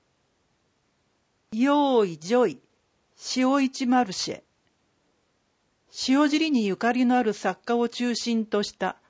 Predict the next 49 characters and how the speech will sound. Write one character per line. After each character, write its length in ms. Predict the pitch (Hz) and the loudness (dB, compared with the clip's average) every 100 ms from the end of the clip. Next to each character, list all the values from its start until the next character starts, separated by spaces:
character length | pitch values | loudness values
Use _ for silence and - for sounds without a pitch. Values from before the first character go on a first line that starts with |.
| _ _ _ | _ _ _
ハ 200 | - 254 | 0 4
ン 100 | 254 | 4
ド 100 | 277 | 4
メ 220 | 254 269 | 4 4
イ 60 | 254 | 4
ド 120 | 254 | 2
作 320 | 254 247 240 | 2 -2 -4
品 300 | - 233 233 | -4 -4 -2
販 260 | 240 240 185 | -2 -2 0
売 300 | 156 143 139 | -2 -2 -6
や 180 | - - _ _ _ _ | -8 -14 _ _ _ _
飲 220 | - 285 262 | 2 4 6
食 320 | 202 - 165 | 4 2 -2
の 140 | 147 | -4
販 320 | 147 175 170 | -4 -4 -4
売、 280 | 160 156 147 - _ _ _ _ _ _ | -4 -4 -6 -14 _ _ _ _ _ _
キ 160 | - 214 | -6 -4
ッ 60 | |
ズ 220 | 202 262 | -4 0
向 120 | 262 254 | 2 4
け 200 | 247 233 | 2 4
ワ 200 | 247 254 | 4 4
ー 40 | |
ク 120 | 254 | 0
シ 120 | 247 | 0
ョ 40 | 247 | 0
ッ 20 | |
プ 200 | 247 185 | 0 -4
な 180 | 170 160 | -4 -4
ど、 200 | 143 - _ _ _ _ - | -6 -8 _ _ _ _ 2
親 220 | 285 254 | 4 2
子 140 | 202 | 0
で 120 | 180 | -2
楽 300 | 170 175 196 | -2 -4 -4
し 140 | 214 220 | -4 -2
め 160 | 220 | -2
る 100 | 170 | -2
マ 140 | 185 262 | 0 0
ル 100 | 254 | 0
シ 140 | - | 0
ェ 80 | 175 | 0
を 100 | 139 - | -2 -4
開 200 | - 180 | -4 -4
催 300 | 170 180 170 | -4 -4 -4
し 180 | 165 - | -4 -10
ま 180 | 160 165 | -8 -10
す。 300 | - _ _ _ _ _ _ _ _ _ _ _ - | -12 _ _ _ _ _ _ _ _ _ _ _ 0
日 320 | 277 277 202 | 0 0 -6
時、 280 | - 98 | -8 -14